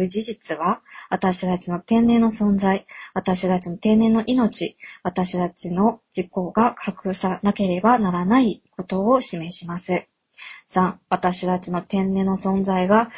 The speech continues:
消え去るとき、私たちは九十六個のザクロ、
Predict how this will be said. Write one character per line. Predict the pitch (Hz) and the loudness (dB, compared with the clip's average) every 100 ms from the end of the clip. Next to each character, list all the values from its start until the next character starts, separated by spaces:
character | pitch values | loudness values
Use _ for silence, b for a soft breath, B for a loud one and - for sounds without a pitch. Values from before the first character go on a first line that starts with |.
| B B | B B
消 | 208 | 2
え | 196 | 2
去 | 208 202 | 2 2
る | 190 | 0
と | 196 | -4
き、 | - 190 190 B B B | 0 0 0 B B B
私 | 180 185 185 185 | -4 -4 -2 0
た | 180 | 0
ち | - 165 | 0 0
は | 190 208 - | 2 2 0
九 | 247 226 | -2 -2
十 | 208 185 | 0 0
六 | 226 247 | 0 0
個 | 196 | -4
の | 185 | -2
ザ | 185 202 | 0 -2
ク | - | 0
ロ、 | 185 - | -2 -2